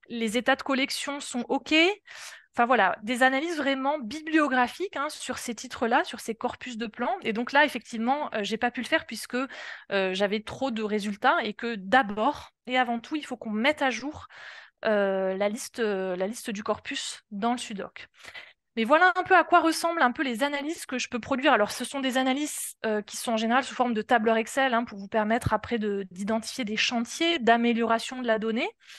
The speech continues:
Euh, mais en gros, je peux faire aussi, euh, donc je complète ces analyses tableurs par, euh, euh, des grands en-, des grandes visualisations comme ça, hein. Donc là, c'est pas du tout votre plan, hein, c'est, j'ai pris ça, euh, j'aurais bien voulu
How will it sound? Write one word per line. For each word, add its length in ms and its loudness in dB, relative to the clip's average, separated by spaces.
Euh, 440 6
mais 240 2
en 100 6
gros, 220 2
je 100 -4
peux 140 -12
faire 180 0
aussi, 420 -2
euh, 140 4
donc 160 -4
je 80 -6
complète 460 -2
ces 160 -4
analyses 400 0
tableurs 560 2
par, 460 2
euh, 260 -2
euh, 400 0
des 120 -2
grands 280 4
en-, 180 2
des 120 -4
grandes 260 0
visualisations 720 0
comme 160 0
ça, 180 -4
hein. 380 0
Donc 160 -6
là, 140 6
c'est 160 -4
pas 140 4
du 120 -4
tout 160 -10
votre 240 0
plan, 240 6
hein, 100 4
c'est, 340 -2
j'ai 120 -4
pris 240 -6
ça, 360 4
euh, 40 2
j'aurais 160 -4
bien 160 0
voulu 180 0